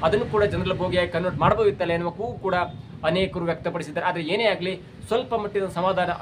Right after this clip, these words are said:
ಏನಂದ್ರೆ ಐದು ಬೋಗಿಗಳನ್ನ, ಎಕ್ಸ್ಟ್ರಾ ಬೋಗಿಗಳನ್ನಾಗಿ, ಆ, ನಮ್ಮ ನಾರ್ಮಲಿ ಪ-, ಪಂಚಗಂಗಾ ಎಕ್ಸ್‌ಪ್ರೆಸ್ ರೈಲ್ವೆ ಗಾಡಿಗೆ, ಆ, ಜೋಡಣೆ ಮಾಡ್ತಿದ್ಯಲ್ಲ, ಅದು ಕೂಡ ಜೂನ್ ಹನ್ನೊಂದರಿಂದ ನವೆಂಬರ್ ಒಂದರ ತನಕ ಆಗುತ್ತೆ. ಯಾಕಂದ್ರೆ ಈಗಾಗಲೇ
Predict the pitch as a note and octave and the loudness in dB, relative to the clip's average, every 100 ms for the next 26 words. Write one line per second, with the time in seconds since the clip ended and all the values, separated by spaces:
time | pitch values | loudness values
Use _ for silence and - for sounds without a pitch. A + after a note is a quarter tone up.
0 | F3 A3+ G3 F#3 F3 - - - G#3 - | 0 0 2 2 2 -4 -10 0 2 2
1 | - - G3 F#3 F3 F3 F3+ D#3+ D#3+ - | 4 6 6 6 4 4 4 2 0 2
2 | A#3+ G#3 F#3+ - F3 E3+ E3+ E3+ E3+ - | 6 6 6 4 4 4 4 2 0 0
3 | - - - - E3+ E3+ D#3+ E3 A#3 G#3 | 0 -4 -2 2 6 6 4 0 2 4
4 | D#3+ F#3+ A3+ G#3+ - F#3 F3 F3+ F#3 F3 | 4 4 2 0 -2 -4 -2 -4 0 2
5 | F#3 F3 - - - - D#3 - F#3+ F#3+ | 4 2 0 -6 -8 -4 -4 -2 2 2
6 | - E3+ E3+ F#3+ F#3+ F3 - - E3+ E3+ | 0 -4 0 2 2 2 4 2 2 -2
7 | E3 - - D#3 D3+ D3+ C#3+ F3 G#3 A3 | -2 -4 0 2 4 2 0 4 4 4
8 | F#3 F3 F3 D3+ E3+ E3 F#3 B3 F#3 F3+ | 2 0 -2 -4 -2 -2 -4 -4 -4 -2
9 | - F3 - F3+ G3 F3 E3 E3 E3+ - | -4 -4 -4 0 0 -2 -2 0 0 -2
10 | - - - - - D3 F3+ E3+ D#3 E3 | -6 -8 -12 -10 -4 0 0 0 0 -4
11 | E3+ E3 D#3+ D#3 D#3 E3+ G3 E3 E3+ E3+ | -6 -4 -2 -2 -2 -2 -2 0 -2 -4
12 | - - - A3 G#3 F3 F#3 F#3 F#3 | -12 -16 -8 2 4 6 4 2 2